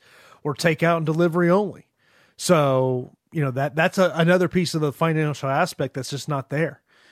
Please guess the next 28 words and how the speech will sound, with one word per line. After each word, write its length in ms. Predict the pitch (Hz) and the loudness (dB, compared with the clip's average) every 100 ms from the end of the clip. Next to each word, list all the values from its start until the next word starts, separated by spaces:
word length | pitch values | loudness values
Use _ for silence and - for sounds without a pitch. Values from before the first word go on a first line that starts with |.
| _ | _
is 200 | 147 135 | -6 -4
that, 300 | 147 135 127 | 0 0 0
you 100 | 147 | -4
know, 320 | 127 127 131 - | -4 -4 -8 -14
you 160 | - 143 | -8 -6
know, 60 | |
all 240 | 135 151 151 | 0 2 4
the, 220 | 147 139 | 2 0
the 100 | 135 | 0
bars 320 | 143 151 143 | 2 2 0
and 100 | 135 | 0
restaurants 460 | 151 151 156 139 147 | 0 0 -4 -4 -4
that 80 | |
had 200 | 127 131 | -4 -6
committed 360 | - 131 147 131 | -6 -2 -2 -2
to 60 | 123 | -4
show 260 | 160 165 | -2 0
this 140 | 175 - | 0 -2
pay-per-view, 580 | 131 117 123 123 135 - | -8 -8 -6 -4 -6 -6
you 80 | |
know, 120 | 127 117 | -8 -6
weeks 400 | 113 160 - 135 | -2 -2 -2 -8
ago 420 | 113 110 113 131 _ - - - | -8 -8 -8 -10 _ -20 -20 -10
to 100 | 151 | -4
Johan 420 | 151 143 139 139 | 0 0 0 -2
Promotions, 840 | 139 139 190 - 131 127 127 - - _ - | -4 0 0 -2 -8 -10 -14 -18 -20 _ -12
you 100 | 143 | -10
know, 160 | 123 | -10